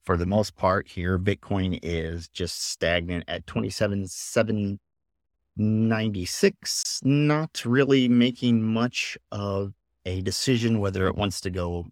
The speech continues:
up, whether it wants to go down, whether it wants to rug us, whether it wants to take us to the moon.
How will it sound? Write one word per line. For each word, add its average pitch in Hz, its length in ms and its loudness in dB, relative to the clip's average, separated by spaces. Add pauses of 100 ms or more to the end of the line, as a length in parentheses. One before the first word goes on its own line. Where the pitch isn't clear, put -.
(160)
up, 123 160 0 (260)
whether 85 220 0
it 78 80 -2
wants 82 220 -8
to - 80 -12
go 82 120 -6
down, 104 480 -2
whether 82 240 -2
it 71 100 -8
wants 85 220 -2
to - 80 -6
rug 98 240 0
us, 107 220 0
whether 82 260 -8
it 64 140 -8
wants 85 220 -8
to 78 100 -16
take - 200 -6
us 90 120 -6
to - 100 -12
the 85 100 -2
moon. 120 480 6